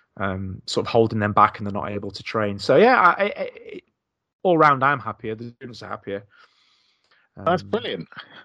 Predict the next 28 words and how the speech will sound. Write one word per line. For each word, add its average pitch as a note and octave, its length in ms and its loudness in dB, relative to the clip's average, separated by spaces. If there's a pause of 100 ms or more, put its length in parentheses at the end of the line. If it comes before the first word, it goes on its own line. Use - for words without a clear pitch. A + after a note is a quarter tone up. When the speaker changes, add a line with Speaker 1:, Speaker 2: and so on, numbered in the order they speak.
(140)
Speaker 1:
so, A2 100 -6
yeah, G#2+ 200 -2
it's - 320 -10
good. A#2+ 200 -6 (360)
Um, G2+ 280 -14 (120)
Speaker 2:
Oh, E3+ 240 -8
yeah, F3+ 260 4
I'm E3 60 0
glad F3 240 4
that C#3 180 0
kind D#3+ 160 2
of C#3+ 80 2
worked C#3 240 2
out, D3 160 2
'cause B2 100 2
it B2 100 -2
could C#3+ 100 2
have B2+ 80 0
gone, A2 240 2
like, G#2+ 320 0
south, A2+ 320 -2
couldn't G#2+ 180 0
it? G2+ 140 0
And A#2 100 2
it B2 100 -4
could G3+ 80 6
Speaker 1:
Yeah. A3 160 10
Speaker 2:
have F3 160 2